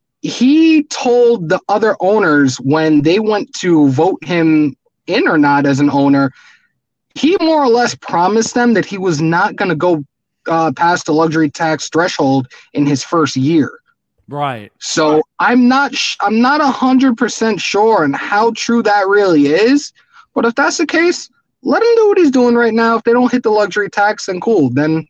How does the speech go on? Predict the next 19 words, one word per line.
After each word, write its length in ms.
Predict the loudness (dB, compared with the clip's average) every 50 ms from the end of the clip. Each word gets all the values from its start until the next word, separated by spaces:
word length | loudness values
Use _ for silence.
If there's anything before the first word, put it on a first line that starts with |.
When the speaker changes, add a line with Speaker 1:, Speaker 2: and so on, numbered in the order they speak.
| _ _
Speaker 1:
next 400 | -4 -2 -2 -2 -2 -4 -4 -2
year 180 | -2 -2 -2
he 160 | -2 -2 -4 -4
can 300 | -2 -2 -2 -2 -4 -4 _ _ _ _ _ _ _ _ _ _ _ _ _ _
just 300 | -6 -4 -2 -2 -2 -2
go 160 | -2 0 0
rampant 480 | 0 0 0 0 -2 -2 -2 0 0 0
and 140 | -2 -4 -2
do 120 | 0 0
what 120 | 0 0 0
he 40 | 0
wants 240 | 0 0 -2 -2 -4
to 80 | -4
do. 240 | -2 0 0 0 -2 -4 _ _ _ _ _ _ _ _ _ _
Speaker 2:
Right. 460 | -12 -6 -2 0 0 0 0 -2 -2 -2
Speaker 1:
I'm 140 | -2 0 2 2
with 140 | 2 0
Speaker 2:
And 20 | -2 -4
Speaker 1:
it. 60 | -6